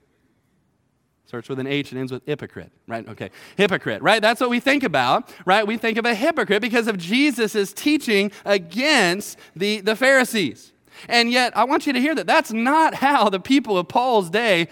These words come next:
thought of the Pharisees, right? The, the Jewish people looked at the Pharisees as if they were up on a pedestal.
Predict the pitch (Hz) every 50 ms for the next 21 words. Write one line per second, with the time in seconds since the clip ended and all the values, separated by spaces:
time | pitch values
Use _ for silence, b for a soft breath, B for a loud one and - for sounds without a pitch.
0 | B B - - 233 240 226 196 170 175 175 208 208 196 170 - - 147 107 78
1 | - - _ _ _ b b b b b b b b b 190 220 247 247 B B
2 | B B 196 190 185 202 208 175 165 180 226 285 330 339 294 254 - - - 269
3 | 302 349 359 - 233 202 190 214 269 302 - 269 214 220 202 - 247 262 320 320
4 | 269 - 247 233 226 196 226 220 208 233 226 226 240 254 330 320 254 233 240 240
5 | - 262 262 254 240 - 277 320 370 330 - - 190 151